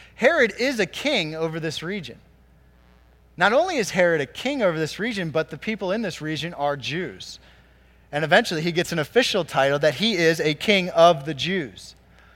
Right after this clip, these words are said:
So you have wise men coming from the east, coming to the place where Herod lives and saying,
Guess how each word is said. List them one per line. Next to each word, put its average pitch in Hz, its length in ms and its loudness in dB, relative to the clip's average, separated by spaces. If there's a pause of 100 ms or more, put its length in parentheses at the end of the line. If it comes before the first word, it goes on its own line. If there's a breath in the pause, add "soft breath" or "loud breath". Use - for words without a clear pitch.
(920 soft breath)
So - 140 -2
you 220 140 8
have 214 140 12
wise 220 360 10
men 202 160 -2
coming 233 380 2
from 208 280 2
the 220 80 -2
east, 135 480 -8 (380 loud breath)
coming 208 280 4
to 262 440 0
the 185 100 0
place 190 360 4
where 170 120 -2
Herod 175 260 4
lives 165 280 2
and 156 100 -6
saying, 165 300 0